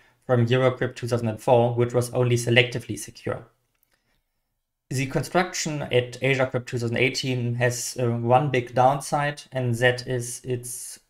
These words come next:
very large tightness loss. However, we are able to address this tightness loss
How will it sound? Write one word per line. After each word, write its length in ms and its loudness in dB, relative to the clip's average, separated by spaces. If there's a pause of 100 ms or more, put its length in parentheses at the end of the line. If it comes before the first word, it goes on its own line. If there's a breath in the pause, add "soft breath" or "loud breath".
(160)
very 480 4
large 420 2
tightness 420 4
loss. 300 -4 (1400 soft breath)
However, 400 8
we 140 6
are 60 6
able 440 2
to 260 -6
address 380 0
this 160 -8
tightness 480 0
loss 320 -2